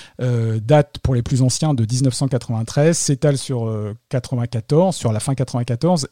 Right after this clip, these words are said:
pour, euh, finir sur, euh, avril quatre-vingt-seize. Donc Zanali, par exemple, est un morceau qui a été enregistré en mai dix-neuf cent quatre-vingt-treize. Chaos and Disorder a été enregistré en octobre quatre-vingt-treize.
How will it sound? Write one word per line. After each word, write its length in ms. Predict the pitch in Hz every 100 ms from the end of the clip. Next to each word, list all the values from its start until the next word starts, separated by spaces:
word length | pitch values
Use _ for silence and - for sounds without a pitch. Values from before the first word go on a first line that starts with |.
| -
pour, 240 | 160 131 131 117
euh, 120 | 135
finir 460 | 117 - 147 180 180
sur, 260 | - 147
euh, 220 | 135 123 117
avril 360 | - 143 139 170
quatre-vingt-seize. 720 | 156 131 139 123 - 104 107 117 - - - - - -
Donc 200 | 143 143
Zanali, 460 | 143 175 165 165
par 180 | - 123
exemple, 340 | 120 127 131
est 140 | 117 120
un 40 |
morceau 320 | 117 - -
qui 140 | 135 123
a 20 |
été 200 | 110 123
enregistré 520 | 120 117 110 - 143
en 120 | 120
mai 220 | 113 139 165
dix-neuf 260 | 131 131
cent 160 | - 127
quatre-vingt-treize. 720 | 123 - 120 120 160 196 190
Chaos 420 | - 170 170 -
and 60 | 151
Disorder 560 | 139 139 139 135 151 147
a 120 | 117
été 180 | 117 127
enregistré 420 | 123 120 - -
en 160 | 123 120
octobre 340 | 143 - 139
quatre-vingt-treize. 720 | - 135 131 131 - 185 180